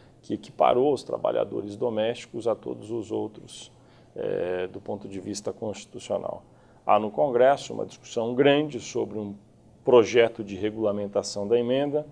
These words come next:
até um senador do seu partido, Romero Jucá, do P M D B de Roraima, que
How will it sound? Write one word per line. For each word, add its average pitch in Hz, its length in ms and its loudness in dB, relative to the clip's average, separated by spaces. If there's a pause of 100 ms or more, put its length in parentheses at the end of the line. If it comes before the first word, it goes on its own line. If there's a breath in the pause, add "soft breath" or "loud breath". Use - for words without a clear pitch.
(420 soft breath)
até 113 260 -4
um 110 120 -2
senador 107 500 -4
do 104 120 -16
seu - 200 -6
partido, - 540 -4
Romero 104 420 -4
Jucá, 113 420 -2
do 101 120 -6
P - 140 -10
M 101 140 -8
D 95 120 -10
B 98 160 -10
de 101 160 -14
Roraima, 123 560 -2
que 107 400 -8